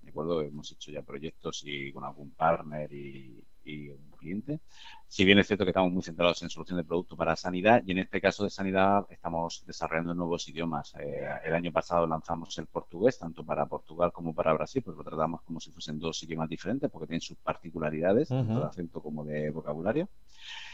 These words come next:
Speaker 1: Y estamos trabajando en el catalán, eh, y queremos seguir trabajando en nuevos idiomas para seguir creciendo en el área de sanidad. Pero, por supuesto, no descartamos y tenemos sobre la mesa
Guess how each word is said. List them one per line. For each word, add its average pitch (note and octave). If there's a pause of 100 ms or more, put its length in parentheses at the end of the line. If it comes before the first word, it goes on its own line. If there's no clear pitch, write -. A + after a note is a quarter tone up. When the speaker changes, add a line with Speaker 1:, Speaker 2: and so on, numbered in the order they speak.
(280)
Speaker 1:
Y G#2+
estamos F#2+
trabajando E2+
en E2
el E2
catalán, A2+ (480)
eh, E2
y G2
queremos E2
seguir D#2+
trabajando E2+
en E2+
nuevos D#2+
idiomas E2
para E2+
seguir D2+
creciendo D#2+
en E2
el D#2+
área D#2+
de E2
sanidad. D2+ (420)
Pero, F2+
por E2+
supuesto, F#2+
no F2
descartamos F2+
y D#2+
tenemos D#2+
sobre E2
la D#2
mesa F#2+